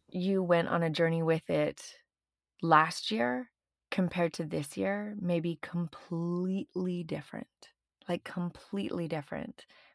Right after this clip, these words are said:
because you've changed. And so even though the guidance is the exact same,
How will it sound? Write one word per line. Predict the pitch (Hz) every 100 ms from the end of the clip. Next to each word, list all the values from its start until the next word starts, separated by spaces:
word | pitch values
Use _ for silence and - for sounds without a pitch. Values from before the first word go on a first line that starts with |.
| -
because | 175 190 165 160
you've | 165 185 170
changed. | - - - - - - _ _ - - - - -
And | - 175
so | 185 -
even | 196 190
though | 160
the | 151
guidance | 165 170 185 165 156
is | 151
the | 151 147
exact | 147 156 151 -
same, | - 180 170 156 151